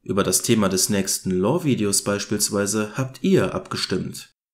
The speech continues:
Wir widmen uns somit den verschiedenen Existenzebenen in Bloodborne. Das recht umfangreiche Projekt ist aktuell in Arbeit,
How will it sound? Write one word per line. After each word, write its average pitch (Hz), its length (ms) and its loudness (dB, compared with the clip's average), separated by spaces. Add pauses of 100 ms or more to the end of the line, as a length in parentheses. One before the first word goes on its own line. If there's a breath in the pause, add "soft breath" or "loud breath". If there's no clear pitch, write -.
(140)
Wir 92 220 4
widmen 185 300 0
uns 85 160 -2
somit 98 560 -2
den 92 120 0
verschiedenen 143 680 -2
Existenzebenen 104 1040 -2
in 113 200 0
Bloodborne. 92 720 -4 (600)
Das 95 400 0
recht 147 180 -2
umfangreiche 170 580 2
Projekt 123 400 4
ist - 220 -2
aktuell 98 400 -2
in 98 120 0
Arbeit, 95 600 -4